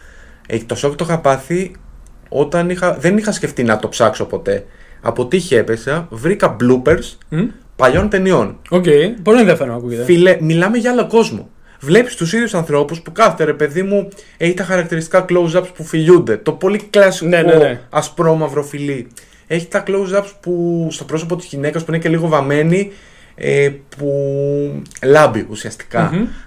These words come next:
Speaker 1: Ε, και είναι, ρε παιδί, είναι starlet. Ε, βλέπεις όλη αυτή την, τη-, την παρουσίαση που έχουν οι άνθρωποι, οι ηθοποιοί, και μετά βλέπεις τα bloopers και είναι,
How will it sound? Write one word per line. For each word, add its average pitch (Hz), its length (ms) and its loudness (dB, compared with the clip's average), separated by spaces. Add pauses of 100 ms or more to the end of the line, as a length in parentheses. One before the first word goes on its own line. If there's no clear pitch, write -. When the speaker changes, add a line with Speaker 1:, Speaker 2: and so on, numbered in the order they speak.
(160)
Speaker 1:
Ε, 113 680 -8
και 143 120 -2
είναι, 165 160 0
ρε 139 80 0
παιδί, 147 260 -6
είναι 143 200 0
starlet. 123 360 2 (1160)
Ε, 58 220 -6 (1000)
βλέπεις 165 300 -2
όλη 202 160 4
αυτή 202 220 -2
την, 170 440 -2 (1900)
τη-, 50 420 -12 (680)
την 123 140 -10
παρουσίαση 131 760 0
που - 120 -4
έχουν 127 260 -2
οι 139 100 0
άνθρωποι, 127 500 -2
οι 127 80 -4
ηθοποιοί, 117 800 -4 (920)
και - 180 0
μετά 165 260 0 (100)
βλέπεις 240 220 -2
τα 196 200 2
bloopers 104 380 2 (760)
και 185 160 0
είναι, 220 300 0